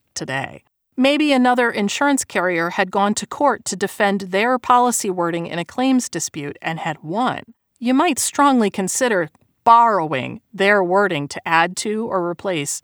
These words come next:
your own. It was and is a continuously evolving process. Though I will say I have always believed that despite all evidence to the contrary, policy wording should be clear.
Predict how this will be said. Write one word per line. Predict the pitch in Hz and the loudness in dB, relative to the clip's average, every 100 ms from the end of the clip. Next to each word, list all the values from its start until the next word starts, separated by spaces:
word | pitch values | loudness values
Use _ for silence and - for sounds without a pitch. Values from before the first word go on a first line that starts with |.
| _ | _
your | 160 151 | -8 -4
own. | - 135 - - _ _ _ | -2 -2 -4 -16 _ _ _
It | 226 247 | -2 2
was | 226 233 233 226 | 4 4 2 0
and | 208 190 | -4 -2
is | 196 190 | -2 -2
a | 190 | -2
continuously | 196 185 190 170 160 175 165 | -6 -4 -4 -4 -6 -6 -6
evolving | 170 147 139 131 131 | -4 -4 -4 -6 -6
process. | 131 127 - - - - _ _ _ _ | -6 -6 -12 -14 -16 -18 _ _ _ _
Though | 208 220 220 | 0 2 4
I | 226 | 2
will | 247 294 | 2 2
say | 285 202 175 | 2 2 2
I | - 202 | 2 0
have | - 277 269 | 2 4 4
always | 247 190 196 175 170 | 4 4 4 2 0
believed | 180 208 202 151 143 - | -2 -2 -2 -6 -10 -10
that | 190 | -8
despite | 214 196 - 233 220 - | -4 -6 -2 -2 -2 0
all | 233 254 269 | 2 4 2
evidence | 208 202 190 175 | 0 -2 -2 -4
to | - | -6
the | 170 | -6
contrary, | - 180 151 - 139 127 135 156 _ _ _ _ - | -4 -2 -2 -4 -8 -8 -12 -14 _ _ _ _ -2
policy | 226 208 185 180 | 2 4 2 -2
wording | 156 131 127 | -4 -6 -8
should | - 151 | -10 -12
be | - | -16
clear. | - 127 - - | -12 -12 -12 -16